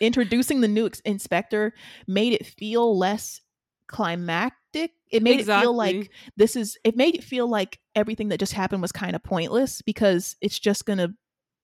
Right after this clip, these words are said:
Speaker 1: like, the new Akane is here, quote unquote. The new,
Speaker 2: Yeah.
Speaker 1: she is now Gizu-, Ginoza. Like, it's just, like, rinse, repeat. And I kinda was just like,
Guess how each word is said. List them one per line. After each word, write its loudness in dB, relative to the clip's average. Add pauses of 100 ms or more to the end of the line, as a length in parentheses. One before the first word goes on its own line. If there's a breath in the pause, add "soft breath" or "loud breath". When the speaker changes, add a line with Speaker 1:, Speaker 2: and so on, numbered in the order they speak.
(160)
Speaker 1:
like, -4 (120)
the 6
new 4 (360)
Akane 2
is -2
here, 0
quote 2
unquote. -2 (300 loud breath)
The 6
new, 4
Speaker 2:
Yeah. -
Speaker 1:
she 2
is 2
now 4
Gizu-, -4 (100)
Ginoza. -6 (180)
Like, -2 (200 loud breath)
it's 4
just, -4
like, -4 (440)
rinse, 0
repeat. -2
And -2
I -2
kinda -2
was -2
just -10
like, -4